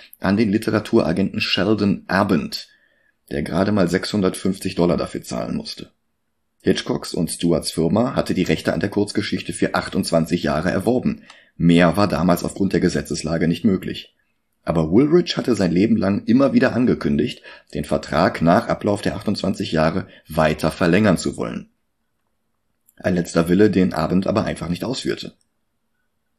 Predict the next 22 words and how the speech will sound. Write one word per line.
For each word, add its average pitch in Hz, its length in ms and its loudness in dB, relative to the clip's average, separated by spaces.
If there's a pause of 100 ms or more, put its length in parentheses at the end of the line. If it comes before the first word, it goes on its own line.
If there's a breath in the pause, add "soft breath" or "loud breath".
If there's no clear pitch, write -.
(200)
Die 98 60 0
Vertriebsrechte - 640 -2
am 139 80 -2
fertigen 147 360 0
Film 147 260 0
lagen 127 320 -2
bei 117 80 2
Hitchcock - 380 -2
selbst, 98 420 0 (420 loud breath)
der 92 120 2
ihn 95 120 2
zusammen 90 380 2
mit 82 240 0
Rope 87 460 2
von 76 240 -2
neunzehnhundertachtundvierzig, 82 1400 -2 (320 loud breath)
The - 100 -2
Trouble 87 460 2
with 78 260 0
Harry 107 300 2
von - 220 -4
fünfundfünfzig, - 880 -2